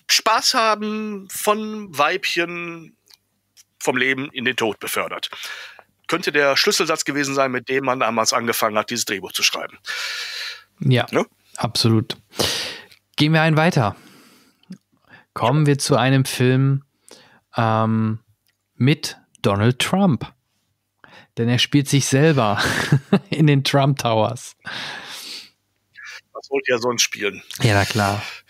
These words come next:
Speaker 1: Ich glaube, der, der könnte sich nicht mal in den Tisch reinversetzen. Ähm, ja, ähm, war aber auch nur ein Aufguss, äh, von Kevin allein zu Hause, nach dem Motto, "Wir müssen die Kuh
Speaker 2: More
Speaker 1: melken",
Speaker 2: of the
Speaker 1: ne?
Speaker 2: same, diesmal auch wieder mit Chris Columbus und auch wieder von,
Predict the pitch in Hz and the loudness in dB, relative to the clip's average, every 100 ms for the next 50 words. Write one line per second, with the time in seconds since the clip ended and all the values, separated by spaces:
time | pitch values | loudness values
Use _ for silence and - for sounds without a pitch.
0 | - - - - 113 113 113 - _ _ | -20 -18 -8 -2 0 2 0 -4 _ _
1 | - _ _ - 120 127 120 113 120 123 | -20 _ _ -8 -4 -4 -2 -4 -4 -4
2 | 123 120 120 113 135 - 110 110 104 107 | -2 -2 -2 -4 -2 0 -2 -4 -4 -2
3 | - 113 - - - - - - - 139 | -2 -4 -14 -20 -18 -18 -18 -16 -4 2
4 | 131 131 131 127 127 - 160 117 - - | 2 2 -2 -6 -10 -2 0 0 -4 -16
5 | - - 143 143 143 135 117 - 147 123 | -6 0 2 2 -2 -6 -10 -18 -8 -2
6 | 147 139 123 - 170 143 113 113 139 - | 0 2 0 0 0 0 0 0 -2 -2
7 | 147 - - - 143 135 135 131 - 135 | 0 2 0 -2 0 0 0 -2 -6 -8
8 | 135 - 123 123 131 165 135 - 110 113 | -6 -6 -2 -2 0 0 0 -2 -2 -2
9 | 113 - 113 107 120 120 131 131 117 113 | -2 -4 -6 -12 -8 -8 -6 -8 -8 -8
10 | 113 127 120 - 127 120 151 175 - 170 | -8 -8 -10 -4 2 4 6 4 4 2
11 | - 175 151 120 113 143 - 139 143 127 | 2 2 4 4 4 2 2 2 2 2
12 | 127 160 135 131 - - 151 - 139 135 | 2 4 4 2 0 0 0 2 2 4
13 | 135 127 127 123 - 127 123 117 123 120 | 4 4 2 0 -2 0 2 2 2 2
14 | 123 - 123 117 117 | 2 2 2 4 2